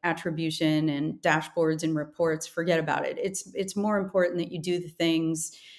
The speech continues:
and you, you start to tell the stories that are important to your audience. Um, and, you know, the rest will kind of follow. I mean, assuming you have a product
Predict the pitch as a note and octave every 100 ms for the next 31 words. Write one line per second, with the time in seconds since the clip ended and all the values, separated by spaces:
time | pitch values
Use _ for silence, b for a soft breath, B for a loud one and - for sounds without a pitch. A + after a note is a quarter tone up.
0 | B B B _ F#3 F3 E3+ E3 E3 -
1 | F3+ F3 F3 F3 - F3+ - - F3 F3
2 | - F#3+ E3+ E3 D#3+ - E3+ E3 E3 D#3
3 | - D#3+ D3+ D3+ D#3 D#3+ b b b b
4 | G3 F#3 F#3+ F3+ D#3+ F3+ E3 - D#3+ D#3+
5 | D#3 D3+ D#3 - - E3 D#3 D3+ D3 -
6 | - _ - _ F3 E3 D#3+ D#3 C#3+ -
7 | _ G3 D#3+ D#3 D#3 D#3 - D#3+ D#3 E3+
8 | D#3 - - - - - E3+ E3+ D#3+ -
9 | F3+ F3 E3 D#3 D3+ D3 - D#3+ D3+ C#3+
10 | -